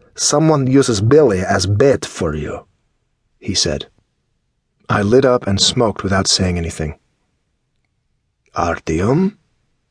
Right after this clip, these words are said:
What kind of creep?" I said. "Where are we going?" Tolya asked. "Where do you need to go?" Without thinking, I said, "Where were you Sunday night?" "What?"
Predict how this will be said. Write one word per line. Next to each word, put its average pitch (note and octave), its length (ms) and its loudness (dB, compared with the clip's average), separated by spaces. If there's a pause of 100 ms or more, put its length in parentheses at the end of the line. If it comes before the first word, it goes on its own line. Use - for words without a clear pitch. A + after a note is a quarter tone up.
(260)
What B2+ 200 -4
kind C3 320 0
of E2+ 120 -6
creep?" - 380 -6 (260)
I E2+ 140 -4
said. - 300 -8 (840)
"Where D3+ 340 2
are C#3+ 160 4
we A#2+ 120 2
going?" G#2 600 2 (500)
Tolya F2 300 -2
asked. - 460 -8 (680)
"Where A#2 480 2
do D#3 140 4
you D#3+ 100 6
need D3+ 180 2
to C#3 80 4
go?" D3 380 2 (840)
Without A#2 260 2
thinking, E2 540 -4
I F#2 140 -2
said, F#2 300 -2 (1120)
"Where D#3 180 4
were C3+ 160 4
you F#2 140 -2
Sunday D#2 320 -4
night?" D2 280 -6 (840)
"What?" A2+ 480 -4